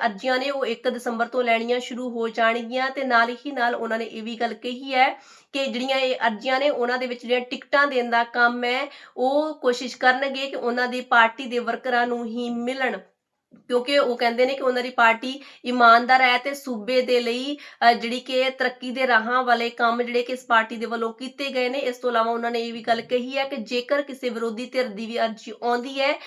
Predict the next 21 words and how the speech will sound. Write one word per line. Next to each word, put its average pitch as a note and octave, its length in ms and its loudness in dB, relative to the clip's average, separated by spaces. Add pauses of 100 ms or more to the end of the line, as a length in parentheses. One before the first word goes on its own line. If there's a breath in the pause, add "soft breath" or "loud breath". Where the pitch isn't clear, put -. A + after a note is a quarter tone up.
(240 loud breath)
ਤਾਂ B3+ 120 8
ਪਹਿਲਾਂ C#4 400 6
ਉਹਨਾਂ B3+ 340 2
ਦੀ A#3+ 100 -4
ਇਮਾਨਦਾਰੀ A#3 480 4
ਦੇਖੀ A3+ 280 -8
ਜਾਵੇਗੀ B3 480 0
ਕਿ C4+ 300 -4
ਕੀ D4 500 -4
ਉਹ B3+ 340 4
ਦਿੱਤੇ A#3+ 280 -2
ਹੋਏ A#3 180 -2
ਕੰਮਾਂ A#3+ 360 -2
ਨੂੰ C4 160 0
ਇਮਾਨਦਾਰੀ A3+ 500 2
ਦੇ A3 140 -4
ਨਾਲ A#3 460 4
ਨਿਭਾਉਂਦੇ A3+ 480 0
ਨੇ A#3 200 0
ਜਾਂ A3+ 240 0
ਨਹੀਂ। A#3+ 380 -2